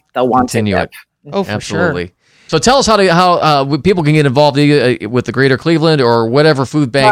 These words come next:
Speaker 1: Well,
Speaker 2: uh, they're near.
Speaker 1: there, I mean, definitely for anybody who's outside of Ohio, if you go to Feeding America,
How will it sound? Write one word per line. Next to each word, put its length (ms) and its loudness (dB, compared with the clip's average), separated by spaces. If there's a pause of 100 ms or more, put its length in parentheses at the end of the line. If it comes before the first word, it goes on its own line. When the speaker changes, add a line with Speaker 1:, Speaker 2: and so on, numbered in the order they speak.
(160)
Speaker 1:
Well, 300 2
Speaker 2:
uh, 40 -8
they're 160 -6
near. 360 -6
Speaker 1:
there, 220 2
I 80 4
mean, 380 0
definitely 480 0
for 160 0
anybody 340 2
who's 220 0
outside 340 -2
of 60 -4
Ohio, 260 0
if 160 -2
you 100 -2
go 120 4
to 60 0
Feeding 360 -2
America, 580 0